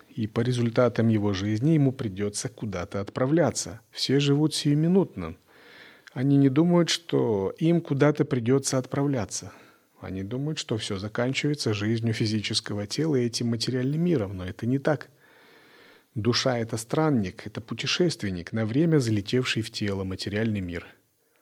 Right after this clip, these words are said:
Это время отмеряется примерно девяносто годами.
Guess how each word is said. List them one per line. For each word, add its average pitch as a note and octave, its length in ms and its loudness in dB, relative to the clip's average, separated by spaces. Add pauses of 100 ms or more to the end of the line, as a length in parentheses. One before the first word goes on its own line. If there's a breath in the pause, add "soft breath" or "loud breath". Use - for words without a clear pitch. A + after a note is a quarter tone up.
(880 soft breath)
Это B2+ 280 0
время C#3 580 0
отмеряется A#2+ 880 0
примерно A2+ 540 0
девяносто G#2 560 -4
годами. F#2 520 -4